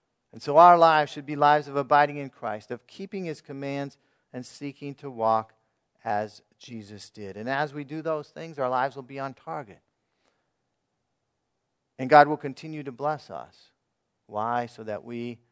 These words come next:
can be a blessing to others. This morning, if you're not sure that you're a believer in Jesus Christ, God wants you to put your faith and trust in Him as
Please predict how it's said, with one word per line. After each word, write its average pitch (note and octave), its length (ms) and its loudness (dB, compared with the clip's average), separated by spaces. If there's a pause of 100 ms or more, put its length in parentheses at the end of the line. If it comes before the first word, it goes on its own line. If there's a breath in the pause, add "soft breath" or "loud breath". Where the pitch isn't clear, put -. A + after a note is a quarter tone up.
(200)
can G#2+ 160 -20
be G2+ 140 -16
a F#2 40 -14
blessing F#2+ 520 -18 (180)
to - 120 -18
others. - 460 -20 (2500 soft breath)
This C#3 180 -10
morning, E3+ 320 4
if D3+ 160 -4
you're D3+ 100 -6
not D#3 280 0
sure F#3+ 340 -6
that D#3 200 -2
you're D3+ 240 -2
a C3+ 140 -2
believer C3+ 720 -4 (960)
in C#3 160 -4
Jesus C3+ 380 -8
Christ, A2 420 -6
God C#3 200 2
wants C#3 300 -6
you C#3 60 -12
to C3 80 -8
put - 260 -10
your C#3+ 140 -6
faith D3 340 -10
and C#3 120 -14
trust - 400 -16
in A2+ 120 -14
Him A#2 340 -10
as B2 360 -4